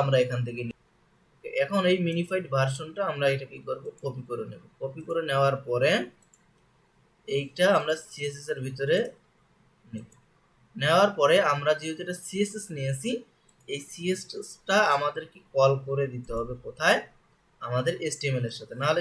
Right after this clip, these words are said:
কিন্তু পাবে না। তো এইচটিএমএল এর সাথে আমরা এটাকে যদি কল করে দিতে চাই, এখানে আমরা ঠিক সিএসএস এর নিচে এসে এই জায়গাটাতে আমরা নামটা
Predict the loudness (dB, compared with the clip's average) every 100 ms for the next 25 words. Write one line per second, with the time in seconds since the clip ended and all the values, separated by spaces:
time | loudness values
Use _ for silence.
0 | -2 -4 2 2 0 -8 _ _ _ _
1 | _ -10 -6 -6 -6 -2 -2 -2 -4 -2
2 | -4 0 -2 2 2 2 -2 -6 -10 -8
3 | -6 -6 -8 -12 -8 0 2 2 -4 -4
4 | -4 -12 -10 -2 2 4 2 -6 _ _
5 | _ _ _ -10 -4 0 0 2 6 6
6 | 4 -2 -10 -10 -12 -10 -8 -10 -10 -8
7 | -6 -4 -6 -6 -2 -2 0 -2 -2 -4
8 | -16 _ _ _ 2 2 4 2 2 0
9 | 0 0 2 4 4 2 -2 -20 _ _
10 | _ -10 -2 0 0